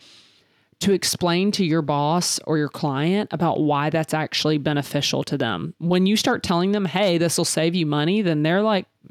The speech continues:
"Hell yeah." Uh, you know, <laughs> like,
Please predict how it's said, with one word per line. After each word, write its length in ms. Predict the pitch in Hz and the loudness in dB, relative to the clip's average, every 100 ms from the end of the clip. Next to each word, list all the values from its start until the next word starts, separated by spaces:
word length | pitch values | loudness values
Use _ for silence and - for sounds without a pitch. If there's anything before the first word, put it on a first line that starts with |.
| _ | _
"Hell 300 | - 180 226 | -10 -4 0
yeah." 520 | 247 262 320 311 285 285 - - | 2 2 2 0 -2 -6 -6 -2
Uh, 220 | 175 127 | 0 2
you 200 | 180 190 | 2 2
know, 320 | 185 185 214 | 4 4 2
<laughs> 60 | 151 | 0
like, 200 | 185 - | -2 -4